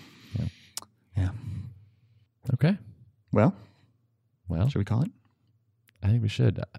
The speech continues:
Speaker 1: the, uh, men's Olympic climbing finals are happening right now.
Speaker 2: Oh, nice.
Speaker 1: Uh, so I'm gonna, I think I'm gonna watch a little bit of that real quick.
Speaker 2: Very good.
Speaker 1: Just to find out who the
Speaker 2: Yeah.
Speaker 1: best climber is.
Speaker 2: <laughs> There you go. <laughs>
Speaker 1: All right. Well, it's good,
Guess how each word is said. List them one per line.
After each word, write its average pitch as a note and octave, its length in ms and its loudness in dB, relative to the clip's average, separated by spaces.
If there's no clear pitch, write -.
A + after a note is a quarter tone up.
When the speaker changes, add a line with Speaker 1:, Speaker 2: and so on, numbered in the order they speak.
Speaker 1:
the, F#2+ 300 4
uh, F2 240 2
men's G2+ 800 4
Olympic G2+ 560 4
climbing F#2 560 6
finals - 760 2
are D#2 100 0
happening D#2 340 0
right D2+ 180 0
now. D#2 280 0
Speaker 2:
Oh, C#4+ 320 8
nice. - 340 4
Speaker 1:
Uh, E2 200 -10
so - 140 -14
I'm - 60 -10
gonna, E2+ 180 -8
I - 60 -8
think F2+ 120 -4
I'm E2+ 60 -2
gonna E2 80 2
watch D#2+ 160 4
a F2 60 -2
little E2+ 100 4
bit E2+ 120 4
of E2+ 80 8
that - 260 0
real - 140 -4
quick. - 140 -6
Speaker 2:
Very G2 140 6
good. - 240 6
Speaker 1:
Just - 140 -12
to - 60 -6
find D#2+ 180 2
out D#2+ 60 2
who F#2+ 60 10
the - 40 8
Speaker 2:
Yeah. F2 40 6
Speaker 1:
best G#2 180 8
climber F2+ 320 8
is. - 280 -2
Speaker 2:
<laughs> A#2+ 180 8
There A#2+ 300 6
you - 140 2
go. - 160 4
<laughs> - 800 -2
Speaker 1:
All - 1120 2
right. A#3+ 140 8
Well, D3 60 6
it's D3 80 6
good, F#3 180 6